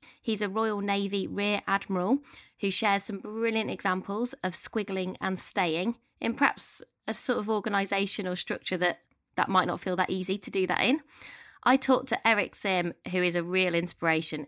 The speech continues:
His career story is full of resilience and bravery. From starting out working with his dad, age ten, selling street food noodles, to becoming an M D of an investment bank. And he now runs an organisation called the Institute of Life.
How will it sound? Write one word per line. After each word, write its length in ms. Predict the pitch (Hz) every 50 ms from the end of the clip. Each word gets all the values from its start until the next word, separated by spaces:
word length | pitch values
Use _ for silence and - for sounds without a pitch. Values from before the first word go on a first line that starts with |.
| _
His 260 | - 196 208 220 214
career 380 | - - - 233 214 214 208 202
story 520 | - - - 214 202 185 175 165 160 151 -
is 180 | - 165 165 -
full 480 | - - - - 202 170 151 151 147 -
of 160 | 170 165 -
resilience 600 | 175 165 165 165 175 165 160 160 160 - - -
and 120 | 170 165
bravery. 640 | 147 160 151 147 156 151 - 156 123 95 101 113 127 _ _ _ _ _ _ _ _ _ _ _ _ _ _ _ - -
From 160 | - 220 196
starting 420 | - - 233 220 226 220 - 208 202
out 220 | 196 190 185 -
working 480 | 196 196 196 196 - - 190 180 180 170
with 140 | 175 170
his 140 | - 196 175
dad, 360 | - 190 170 175 190 214 - - - - - - - - - - -
age 260 | 214 202 180 - -
ten, 380 | - - 233 202 185 208 240 240 _
selling 320 | - - - 196 190 190 190
street 280 | - - - 233 -
food 220 | - - 214 190 185
noodles, 540 | 208 202 196 175 175 175 196 226 240 - - - - - - _ _
to 100 | - 202
becoming 360 | 180 214 - - 202 208 202
an 80 | 202 196 -
M 200 | 240 233 226 208
D 280 | - 190 180 180 175 -
of 120 | 190 -
an 80 | 190 185
investment 500 | 185 180 - 175 - - - 160 151 -
bank. 380 | 131 135 139 151 139 - - - - - _ _
And 120 | - 185
he 80 | 185 185
now 200 | 196 202 196 196
runs 240 | 180 185 175 175 180
an 60 | 180
organisation 500 | 180 170 180 175 170 160 180 170 170 185
called 160 | 165 - 202 170
the 60 | 170
Institute 560 | - 185 180 170 - - - - 175 160 -
of 100 | - -
Life. 440 | 160 151 127 90 127 160 - -